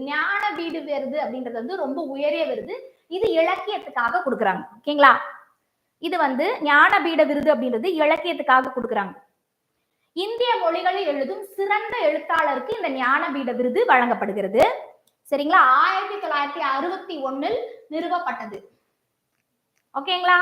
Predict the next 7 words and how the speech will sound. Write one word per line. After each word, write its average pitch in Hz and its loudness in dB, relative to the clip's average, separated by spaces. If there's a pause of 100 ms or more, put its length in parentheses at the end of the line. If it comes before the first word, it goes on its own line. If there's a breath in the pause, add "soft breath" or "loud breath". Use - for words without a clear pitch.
(920)
நோட் 370 6
பண்ணிக்கிட்டீங்களா? 392 6 (4000)
நெக்ஸ்ட் 302 -4
பாப்போம். 294 6 (1120)
தாதா 381 10 (220)
சாஹிப் 330 6
விருது. 247 0